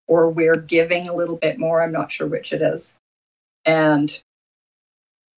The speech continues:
I honestly, I am questioning <laughs> just about everything now with respect to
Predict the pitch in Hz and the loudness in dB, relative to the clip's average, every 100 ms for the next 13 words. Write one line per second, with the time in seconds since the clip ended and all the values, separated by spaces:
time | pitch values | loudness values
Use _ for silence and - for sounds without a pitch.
0 | _ _ - 220 233 190 233 320 - - | _ _ 0 4 4 0 -4 -4 -8 -12
1 | 147 156 - _ - 185 214 214 - 202 | -10 -12 -14 _ -6 -2 -2 -4 -6 -6
2 | 254 - 226 214 180 - _ _ _ _ | -6 -8 -8 -6 -8 -10 _ _ _ _
3 | - 233 - 214 202 185 - 247 233 - | -6 -4 0 2 2 2 0 -2 -2 -8
4 | - - _ _ - 147 - - _ _ | -12 -18 _ _ -8 -6 -8 -12 _ _
5 | _ _ _ _ _ _ _ 175 180 175 | _ _ _ _ _ _ _ -4 -2 -2
6 | 175 170 - - - - 160 151 151 | -6 -4 -2 -2 -4 -2 -2 -2 -6